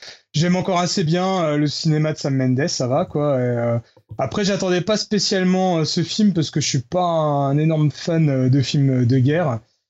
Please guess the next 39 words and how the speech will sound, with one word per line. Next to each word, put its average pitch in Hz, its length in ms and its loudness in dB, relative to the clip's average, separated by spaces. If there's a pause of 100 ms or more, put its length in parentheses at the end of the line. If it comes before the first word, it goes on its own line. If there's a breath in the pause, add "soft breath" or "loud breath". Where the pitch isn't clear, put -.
(360)
Mais, 143 180 2
euh, 156 220 0
j'avoue 175 260 2
que - 80 -4
celui-là, 175 680 2
il 147 160 0
m'a 143 240 0
plutôt 202 280 -4
bien 170 220 0
plu. 202 340 0 (680)
Euh, 143 260 0
j'ai 143 140 0
trouvé 180 240 -2
que, 165 160 -2
euh, 151 100 0
l'utilisation, 156 960 0
euh, 131 80 0
d'un 139 160 -2
long 156 160 0
plan 160 200 -4
séquence 170 460 -2
était 139 160 -2
assez 131 280 -2
judicieux. 147 760 0
Euh, 120 220 -2
d'habitude, 131 400 -2
c'est 123 200 -2
pas 170 140 -2
un 170 80 0
exercice 160 520 -2
qui 165 120 -4
m'interpelle 143 560 -2
plus - 220 -8
que 147 140 -2
ça, 165 340 0 (100)
euh, 127 60 0
dans 131 80 0
le 131 80 0
cinéma. 147 500 -2